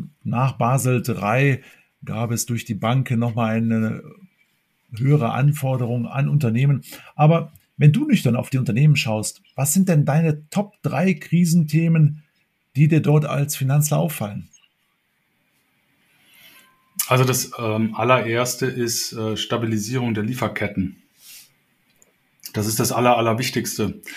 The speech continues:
Speaker 2: dass ich tatsächlich, äh, ähm, entlang meiner Wertschöpfungskette sicherstelle, dass eben gerade bedingt durch die Pandemie, äh, mir da keine wesentlichen Protagonisten ausfallen.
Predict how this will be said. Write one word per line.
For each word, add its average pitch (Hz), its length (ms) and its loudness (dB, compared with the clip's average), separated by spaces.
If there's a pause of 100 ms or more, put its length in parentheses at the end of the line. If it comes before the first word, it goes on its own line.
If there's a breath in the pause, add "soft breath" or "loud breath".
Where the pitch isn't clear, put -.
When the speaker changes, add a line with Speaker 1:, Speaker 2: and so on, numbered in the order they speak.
(200 loud breath)
Speaker 2:
dass 107 180 -8
ich - 260 -6
tatsächlich, 123 680 -4
äh, 131 40 -8
ähm, 113 920 -4
entlang 113 440 -2
meiner 117 320 0
Wertschöpfungskette 117 1040 -2
sicherstelle, 120 800 -6 (320 loud breath)
dass - 180 -8
eben 107 240 -2
gerade 117 380 0
bedingt 123 340 -2
durch 117 100 -8
die 110 120 -4
Pandemie, 113 720 0
äh, 113 240 -2
mir 117 220 0
da 110 120 2
keine 113 380 -4
wesentlichen 113 480 -4
Protagonisten 107 640 -2
ausfallen. 87 680 -10